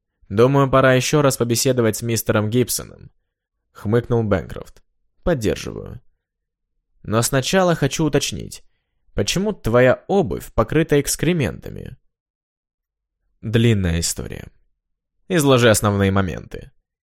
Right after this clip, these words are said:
Мы с Реджи отправились к дому Виктора и Грегори Гробсов.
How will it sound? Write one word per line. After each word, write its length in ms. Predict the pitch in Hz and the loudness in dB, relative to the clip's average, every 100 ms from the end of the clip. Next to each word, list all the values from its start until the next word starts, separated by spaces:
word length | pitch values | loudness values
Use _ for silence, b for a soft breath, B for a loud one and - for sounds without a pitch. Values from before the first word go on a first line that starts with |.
| _ _ _ _ _ - | _ _ _ _ _ -6
Мы 160 | 147 175 | -2 0
с 100 | 165 | 4
Реджи 260 | 165 147 | 2 4
отправились 500 | 127 135 131 120 104 | 2 4 4 4 2
к 40 | 101 | 2
дому 300 | 117 113 98 | 2 2 0
Виктора 440 | 101 117 120 113 | 0 0 2 4
и 60 | 107 | 4
Грегори 400 | 110 107 110 127 | 4 4 2 2
Гробсов. 600 | 156 117 - 50 - | 2 2 0 -8 -12